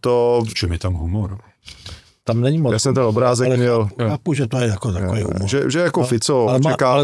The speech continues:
Speaker 3: ale svým
Speaker 1: že až
Speaker 3: způsobem je
Speaker 1: vyhraje
Speaker 3: to
Speaker 1: Babiš a
Speaker 3: ale
Speaker 1: složí koalici,
Speaker 3: No.
Speaker 1: pakliže se tak stane, tak do ulic zase vyjde třeba milion chvilek a lidi budou proti tomu výsledku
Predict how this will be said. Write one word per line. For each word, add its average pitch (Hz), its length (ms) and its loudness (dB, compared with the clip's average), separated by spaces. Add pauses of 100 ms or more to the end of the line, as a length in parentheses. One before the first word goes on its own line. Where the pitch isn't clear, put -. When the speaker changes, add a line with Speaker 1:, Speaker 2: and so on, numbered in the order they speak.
Speaker 3:
ale 135 100 2
svým - 40 -
Speaker 1:
že 147 80 2
až - 40 0 (120)
Speaker 3:
způsobem 151 120 2
je 151 60 4
Speaker 1:
vyhraje 147 220 2
Speaker 3:
to 139 60 2
Speaker 1:
Babiš 110 400 0
a 117 60 0
Speaker 3:
ale - 100 -2
Speaker 1:
složí 110 400 0 (260)
koalici, 90 500 0
Speaker 3:
No. 110 60 0
Speaker 1:
pakliže 95 320 -2
se 98 100 -4
tak 107 180 -2
stane, 85 500 -2 (440)
tak 120 200 0
do 120 100 0
ulic 127 260 2
zase 113 260 0
vyjde 107 260 2
třeba 98 200 -2
milion 104 360 2
chvilek 98 480 0
a 98 40 0
lidi 95 220 0
budou 98 240 0
proti 101 260 -4
tomu 104 180 0
výsledku 95 520 -2